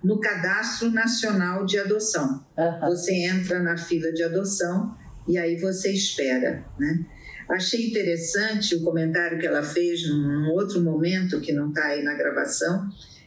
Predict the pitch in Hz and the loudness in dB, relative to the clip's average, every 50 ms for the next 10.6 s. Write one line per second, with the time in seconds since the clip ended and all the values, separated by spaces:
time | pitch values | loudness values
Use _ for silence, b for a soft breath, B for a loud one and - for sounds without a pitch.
0 | B B - - 175 175 170 170 165 160 160 160 156 160 156 156 156 - - - | B B -4 0 2 4 4 4 4 4 4 2 2 0 -2 -2 -4 -8 -12 -8
1 | - - 165 175 180 175 175 180 170 165 156 160 165 165 170 170 - - - 160 | -2 2 2 4 4 2 0 0 0 0 2 2 0 0 -2 -2 -2 -2 -2 -2
2 | 160 - 165 160 160 160 160 160 160 160 160 165 180 196 220 233 226 226 - - | -2 0 0 0 2 2 0 0 0 2 2 2 2 2 2 0 0 0 -2 -2
3 | - - - - - - - - - 156 156 170 175 175 170 170 180 175 180 175 | -4 -6 -10 -14 -18 -20 -10 -4 -2 -2 0 2 2 2 2 2 2 2 2 2
4 | 170 156 147 156 151 160 160 165 - 294 - - - 302 - 311 - - - - | 2 2 2 2 0 0 -2 -2 -2 0 0 0 0 0 0 -2 0 0 0 2
5 | - - - 127 123 131 131 143 147 147 143 135 127 127 127 139 139 - - - | 2 0 -2 -2 0 2 2 2 2 2 0 0 2 2 2 2 2 0 -2 0
6 | 135 135 135 135 - - - 123 - - - - 139 - 143 143 139 - - - | 2 2 2 2 2 0 0 0 0 0 0 0 0 0 0 0 -2 -4 -6 -8
7 | B B B B B B - 226 190 - 277 294 - 160 - 170 165 - 147 147 | B B B B B B -2 0 2 2 2 2 0 0 0 0 2 2 2 2
8 | 143 143 160 170 165 180 180 180 - 175 175 170 - - 165 170 165 - 180 165 | 2 2 0 0 0 0 0 0 0 -2 -4 -2 0 0 -2 -2 0 -2 -2 -2
9 | 165 151 151 170 165 175 190 190 180 185 180 185 185 - 196 202 214 220 208 175 | 0 0 0 0 0 0 0 0 0 0 -2 -2 -2 0 0 2 2 2 2 0
10 | 165 160 160 160 156 156 156 - - - - | 0 0 0 -2 -2 -4 -6 -10 -12 -12 -14